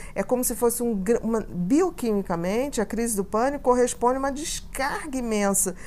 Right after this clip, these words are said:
de noradrenalina em todo o organismo, de a-, noradrenalina no cérebro e adrenalina no, no corpo, de uma forma geral, na parte periférica. E isso leva a um desgaste.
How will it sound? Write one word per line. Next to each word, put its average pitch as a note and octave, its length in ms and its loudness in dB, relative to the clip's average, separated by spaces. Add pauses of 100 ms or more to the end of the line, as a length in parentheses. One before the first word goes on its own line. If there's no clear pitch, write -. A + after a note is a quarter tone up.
(160)
de G3+ 100 2
noradrenalina F#3 1120 2 (340)
em G4 140 -2
todo C4+ 500 4
o G#3+ 60 6
organismo, D#3+ 640 0
de D#3+ 160 -2
a-, F3+ 140 2
noradrenalina E3+ 800 2
no D4 100 -4
cérebro C4 420 -2
e C4 40 0
adrenalina A#3 720 0 (280)
no, A3 500 6 (260)
no A#3 200 6
corpo, G3 580 2
de E3 60 0
uma F3+ 140 2
forma F#3 300 0
geral, E3+ 320 2
na F3 120 0
parte F#3+ 260 2
periférica. D#3+ 640 0 (720)
E A3 140 -2
isso B3+ 180 -2
leva A3 240 2
a A#3 40 -2
um A#3+ 60 -2
desgaste. G#3+ 680 -2